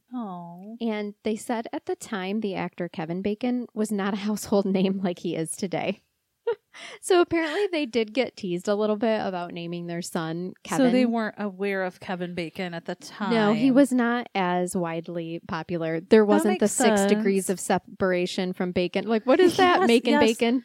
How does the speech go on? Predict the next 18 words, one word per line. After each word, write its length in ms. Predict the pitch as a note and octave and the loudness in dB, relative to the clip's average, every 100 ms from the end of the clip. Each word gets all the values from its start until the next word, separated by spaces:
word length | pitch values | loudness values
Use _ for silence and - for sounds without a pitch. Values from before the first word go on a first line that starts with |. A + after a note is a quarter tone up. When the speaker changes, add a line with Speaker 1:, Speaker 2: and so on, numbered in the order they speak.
| _ | _
Speaker 1:
It's 240 | - B3 - | -10 -8 -4
like 220 | B3 - | -4 -2
the, 300 | B3 A3+ G#3+ | -2 -2 -4
it's 180 | G#3+ - | -8 -6
the 120 | A3+ | -6
five 360 | A3 A#3 A3+ A3 | -4 -4 -4 -8
degrees 680 | A3 G#3 A3 G#3+ G#3 G3+ - | -8 -6 -6 -6 -8 -10 -10
of 300 | F#3 F#3+ F#3+ | -6 -2 0
Speaker 2:
Maybe 180 | F3+ | 0
it's 160 | F3+ - | -2 -2
five. 320 | F#3 E3+ F3 | -4 -2 0
Speaker 1:
or 60 | A3+ | 2
Speaker 2:
I 160 | A3+ A#3 | 4 4
Speaker 1:
six, 340 | A#3+ C#4+ - | 0 -2 -6
yeah, 240 | G#3+ F#3 F3+ | -2 -2 -2
something 320 | A3 G#3 F#3+ | -6 -8 -8
like 200 | F3+ F3+ | -10 -12
that. 300 | D#3+ D3+ | -12 -12